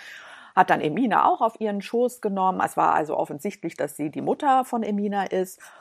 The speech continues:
Und, ähm, ja, <laughs> und wir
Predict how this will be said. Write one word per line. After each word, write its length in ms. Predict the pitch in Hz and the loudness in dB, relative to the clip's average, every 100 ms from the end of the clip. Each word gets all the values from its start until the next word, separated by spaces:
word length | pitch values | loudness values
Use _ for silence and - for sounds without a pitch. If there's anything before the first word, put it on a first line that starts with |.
| - - - - | -20 -20 -14 4
Und, 600 | 190 185 180 175 170 - | 6 8 6 -2 -4 -2
ähm, 280 | 180 165 165 156 _ - - | 0 0 -2 -6 _ -20 6
ja, 320 | 175 160 - - - 185 _ | 12 12 10 -4 -14 -14 _
<laughs> 920 | - - - - - - - - - - | -6 -6 -6 -10 -14 -16 -18 -8 -6 0
und 180 | 254 | 2
wir 140 | 220 | 6